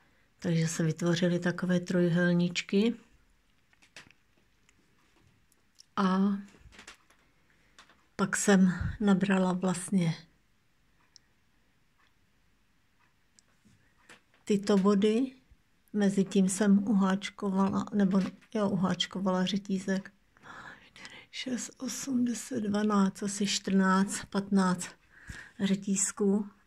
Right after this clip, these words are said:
a upletla jsem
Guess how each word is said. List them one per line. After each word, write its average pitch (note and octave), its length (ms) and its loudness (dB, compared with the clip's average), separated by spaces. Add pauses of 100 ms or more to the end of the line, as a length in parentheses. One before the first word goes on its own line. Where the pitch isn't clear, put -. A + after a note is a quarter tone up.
(140)
a G3 300 0 (1300)
upletla G3+ 560 -4
jsem F#3+ 500 0